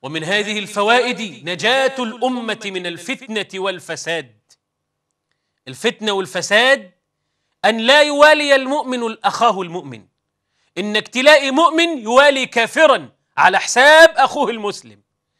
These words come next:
هذا من أعظم الفساد. عشان كده ربنا عز وجل بيّن أن المؤمنين والمؤمنات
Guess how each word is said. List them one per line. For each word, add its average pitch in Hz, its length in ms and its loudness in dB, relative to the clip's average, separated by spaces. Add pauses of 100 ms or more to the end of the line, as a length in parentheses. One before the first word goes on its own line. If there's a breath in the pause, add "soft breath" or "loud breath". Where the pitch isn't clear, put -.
(200)
هذا 233 280 4
من 233 140 -6
أعظم 233 340 2
الفساد. 190 520 -14 (140)
عشان - 160 -20
كده 208 340 -8 (400)
ربنا 165 340 -2
عز 185 200 -4
وجل 220 420 -4
بيّن 254 420 0
أن 254 380 -4
المؤمنين 262 720 -2
والمؤمنات 277 960 0